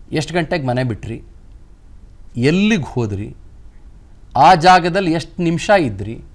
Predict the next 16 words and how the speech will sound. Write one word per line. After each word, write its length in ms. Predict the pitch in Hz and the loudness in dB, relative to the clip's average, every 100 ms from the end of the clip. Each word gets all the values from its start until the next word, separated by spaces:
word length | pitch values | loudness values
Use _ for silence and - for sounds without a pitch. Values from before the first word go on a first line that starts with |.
| - - - - - | -20 -20 -20 -20 -12
ನೀವು 180 | 147 156 | -2 4
ಆನ್ 200 | 147 175 | 4 4
ಮಾಡ್ಕೊಂಡಿದ್ರೆ 580 | 156 147 151 147 127 107 | 2 0 -2 -4 -4 -6
timeline 600 | - 127 127 123 110 95 - | -4 -4 -2 -4 -6 -10 -12
ನಿಮ್ಮ 180 | 113 110 | -10 -8
mobile 260 | 107 110 | -8 -8
ಫೋನಲ್ಲಿ, 460 | 104 101 98 - - - - - - - - - - - - - - - - - - - - - - | -10 -14 -16 -18 -20 -20 -20 -20 -20 -20 -20 -20 -20 -20 -20 -20 -20 -20 -20 -20 -20 -20 -20 -20 -10
ಎಷ್ಟು 220 | 160 - 170 | -8 -6 -4
ಗಂಟೆಗೆ 360 | 185 175 190 | -4 -2 -2
ವಾಪಸ್ 460 | 143 147 - 196 123 | 2 2 2 -4 -4
ಬಂದ್ರಿ, 480 | 107 92 104 - - - - | -8 -8 -10 -12 -16 -18 -4
ಎಲ್ಲಿಗೆ 420 | 151 190 226 247 | 0 2 2 0
ಹೋದ್ರಿ, 480 | 160 120 101 107 135 - - - - - - - | 0 -2 -4 -8 -12 -16 -20 -20 -20 -20 -20 -8
ಯಾವ 400 | 143 165 220 165 | 4 6 6 6
ಜಾಗಕ್ಕೆ 480 | 165 180 208 220 - | 6 6 4 0 -4
ಹೋದ್ರಿ, 340 | 113 104 113 | -10 -10 -12